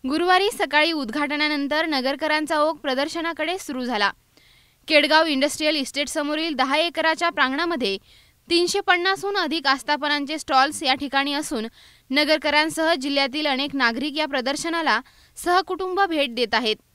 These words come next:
व्यापार, उद्योग, शिक्षण आणि व्यवसायाच्या नव्या संधी शोधत सर्वजण या ठिकाणी शॉपिंगचा देखील आनंद घेत आहेत.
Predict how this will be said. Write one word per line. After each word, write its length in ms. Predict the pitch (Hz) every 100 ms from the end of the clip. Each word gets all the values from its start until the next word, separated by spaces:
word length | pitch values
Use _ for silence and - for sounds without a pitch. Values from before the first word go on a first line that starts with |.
| _ _ _
व्यापार, 560 | 240 294 269 320 349 359
उद्योग, 480 | 262 220 220 302 -
शिक्षण 500 | - 269 - 233 226 - _ _
आणि 180 | 277 359
व्यवसायाच्या 640 | 302 294 302 370 381 415
नव्या 300 | 392 294 311
संधी 320 | 311 285 302
शोधत 420 | - 294 262 311
सर्वजण 480 | - 254 262 247 285
या 120 | 302
ठिकाणी 540 | 277 269 277 311 240 214 - - -
शॉपिंगचा 560 | - 330 302 370 381 415
देखील 320 | 381 370 392
आनंद 360 | 392 277 277 269
घेत 300 | 277 254 226
आहेत. 200 | 226